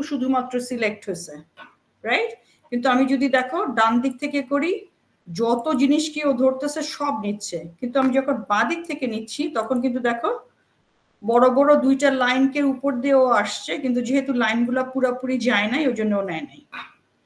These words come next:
ঠিক আছে? আচ্ছা, নিচের এটাকে আমি এখন একটুখানি পরিষ্কার করে আসি, একবারে trim করে দিলাম। আর copy করার জন্য কি করব? প্রথমে আগে এই দুইটাকে copy করি, ছোট ছোট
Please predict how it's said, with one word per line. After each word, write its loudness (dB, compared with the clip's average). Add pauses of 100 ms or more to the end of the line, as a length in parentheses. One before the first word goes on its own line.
(1080)
ঠিক 2
আছে? -2 (420)
আচ্ছা, -4 (140)
নিচের 6
এটাকে 0
আমি 2
এখন 0
একটুখানি 0 (400)
পরিষ্কার 0
করে 2 (100)
আসি, -4 (260)
একবারে 0 (100)
trim -2 (120)
করে 0
দিলাম। -8 (1120)
আর -4 (100)
copy 2
করার 4
জন্য 2 (120)
কি 0 (100)
করব? 4 (680)
প্রথমে 0
আগে 2 (160)
এই 4
দুইটাকে 0
copy -2
করি, -6 (100)
ছোট -2 (100)
ছোট -4